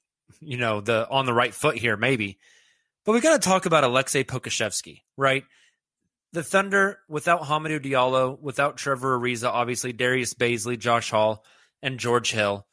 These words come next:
The Darius Bazley one came as a surprise, as,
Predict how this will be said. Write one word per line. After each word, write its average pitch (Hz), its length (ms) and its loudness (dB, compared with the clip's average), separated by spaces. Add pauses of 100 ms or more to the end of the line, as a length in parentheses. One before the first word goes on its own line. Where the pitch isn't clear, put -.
(400)
The 151 80 0
Darius 196 400 4
Bazley 156 320 2
one 147 220 2
came 131 240 -2
as 123 100 -2
a 127 60 -4
surprise, 107 640 0 (280)
as, 113 520 0